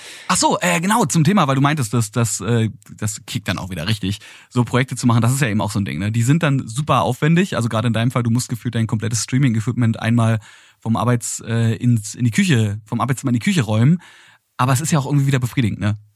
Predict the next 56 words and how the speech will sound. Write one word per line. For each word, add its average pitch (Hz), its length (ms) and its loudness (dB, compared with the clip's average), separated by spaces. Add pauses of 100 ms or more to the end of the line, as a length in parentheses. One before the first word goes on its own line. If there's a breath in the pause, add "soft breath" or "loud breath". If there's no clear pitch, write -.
Klar 120 160 -2
hat 131 100 -2
man 117 100 0
danach 117 300 2
dann 117 260 0
den 110 140 -2
ganzen 113 240 -2
Scheiß 113 200 -4
wieder 104 120 0
abzubauen, 156 520 0 (480 loud breath)
aber 123 200 0
das 120 100 -2
ist - 120 -8
wahrscheinlich 131 280 0
auch - 100 -4
eine 123 180 4
der 120 100 4
Motivationen, 123 560 2
immer 135 180 2
mal 127 160 2
wieder 123 160 2
so 117 160 0
kleine 117 300 0
Projekte 117 320 -4
zu - 140 -4
haben. 107 100 0
Und 104 100 0
gerade 110 220 0
als 101 140 -4
jemand, 107 240 2
der 104 60 0
Filmschaffender 110 580 -2
war, 107 180 0 (800 loud breath)
man 117 320 0
kennt's 135 260 0
vielleicht 131 320 2
selber 120 240 2
nicht, 180 220 2
wenn 170 80 2
man 165 80 2
nicht 165 100 -2
beim 160 140 0
Film 160 160 2
ist, 156 80 -4
aber 123 160 0
das, 123 300 -4
äh, 120 360 0
ich - 200 -6
auch, 123 180 -2
der 120 100 -2
schon 117 220 0
ein 110 40 -4
paar 117 120 0
Musikvideos 117 420 0
gedreht 117 300 -4
hat, 123 100 -2